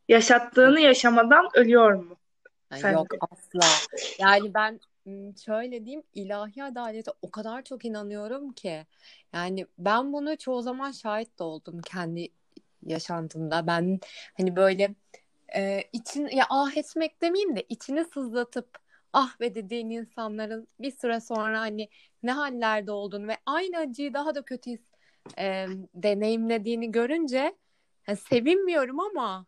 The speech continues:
Speaker 2: şöyle bir içim yağları da erimiyor değil.
Speaker 1: <laughs> Peki, o zaman bununla ilişkili diğer sorumu soruyorum. Ki
Speaker 2: Tamam.
Speaker 1: ben katılıyorum senin düşüncelerine. Yani bence insan yaşattığını yaşamadan asla
Speaker 2: Kesinlikle.
Speaker 1: ölmüyor ve bu hani şey değil, hani, e,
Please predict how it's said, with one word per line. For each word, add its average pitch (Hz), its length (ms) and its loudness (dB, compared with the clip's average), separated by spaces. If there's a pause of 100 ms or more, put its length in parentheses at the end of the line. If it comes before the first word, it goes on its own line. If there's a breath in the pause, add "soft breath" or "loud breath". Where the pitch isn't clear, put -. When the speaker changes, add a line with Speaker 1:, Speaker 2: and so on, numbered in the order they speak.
Speaker 2:
şöyle 370 260 -6
bir 285 80 -10
içim 269 300 -12
yağları 226 520 -8
da 202 60 -10
erimiyor 220 500 -8
değil. 220 140 2
Speaker 1:
<laughs> 320 640 6 (1600 loud breath)
Peki, 349 280 8
o 294 40 10
zaman 339 380 10
bununla 381 240 8
ilişkili 359 520 4
diğer 320 260 10
sorumu 220 360 4
soruyorum. 196 500 6 (640)
Ki 330 100 8
Speaker 2:
Tamam. 262 120 6
Speaker 1:
ben 285 240 8
katılıyorum 269 500 6
senin 214 280 -2
düşüncelerine. 208 560 0
Yani 196 200 4
bence 220 240 6
insan 226 280 4
yaşattığını 220 540 2
yaşamadan 214 500 6
asla 220 380 6
Speaker 2:
Kesinlikle. 196 200 10
Speaker 1:
ölmüyor 339 320 8
ve 226 60 -2
bu 294 140 10 (460)
hani 262 240 8
şey 302 300 8
değil, 294 300 10
hani, 220 340 4 (520)
e, 220 500 10